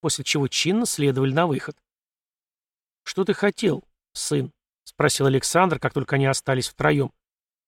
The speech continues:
«Государь», — решительно заявил цесаревич, — «скоро мне предстоит практика в В В Ф, и я хотел бы проделать ее на корабле «Ночная птица» капитана Колычева». «Вот как?» — нахмурился отец, бросив выразительный взгляд на жену.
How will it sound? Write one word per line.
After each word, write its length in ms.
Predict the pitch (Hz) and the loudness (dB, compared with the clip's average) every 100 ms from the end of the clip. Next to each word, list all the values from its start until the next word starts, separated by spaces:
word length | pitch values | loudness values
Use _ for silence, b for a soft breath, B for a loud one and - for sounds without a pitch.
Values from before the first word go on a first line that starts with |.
| _ _ _ _ | _ _ _ _
«Государь», — 460 | 147 156 208 175 170 _ _ _ - | -4 -2 4 4 2 _ _ _ 0
решительно 460 | 143 - 147 147 | 2 2 -2 -2
заявил 320 | 131 135 131 | 2 2 2
цесаревич, — 680 | 120 147 - 139 127 131 - _ _ _ - | -2 -2 0 0 0 -4 -10 _ _ _ -14
«скоро 280 | - 240 | 0 2
мне 140 | 208 180 | 4 2
предстоит 440 | 156 - - 151 | -2 -4 2 2
практика 480 | - 147 139 147 - | 2 0 0 -6 -4
в 60 | 127 | 0
В 160 | 139 | 2
В 80 | 139 | 4
Ф, 240 | 240 262 | 2 2
и 60 | 160 | 0
я 100 | 151 | 0
хотел 320 | - 151 190 | 2 0 0
бы 100 | 156 | -2
проделать 520 | - 143 139 214 196 | 0 0 2 2 2
ее 100 | 160 | 2
на 80 | 139 | 0
корабле 380 | - 139 139 170 | 2 0 2 2
«Ночная 360 | 151 - 147 135 | 0 0 0 0
птица» 320 | - 208 - | -2 -6 -8
капитана 380 | - - 151 151 | -8 -2 0 0
Колычева». 540 | 143 135 127 - 143 _ _ _ _ _ _ _ _ _ _ - | 0 -2 -2 -4 -6 _ _ _ _ _ _ _ _ _ _ -4
«Вот 340 | 127 131 165 | 0 4 2
как?» — 360 | - 220 254 - _ _ _ - | 4 6 4 0 _ _ _ 0
нахмурился 640 | 151 - 147 139 127 143 | 2 4 4 4 2 2
отец, 320 | 131 202 175 | 2 0 0
бросив 420 | 135 151 151 123 | 0 0 0 -2
выразительный 480 | 139 143 123 147 143 | 2 2 2 0 0
взгляд 380 | 139 135 139 120 | 0 2 0 0
на 100 | 143 | -2
жену. 300 | 123 156 131 | 0 0 -2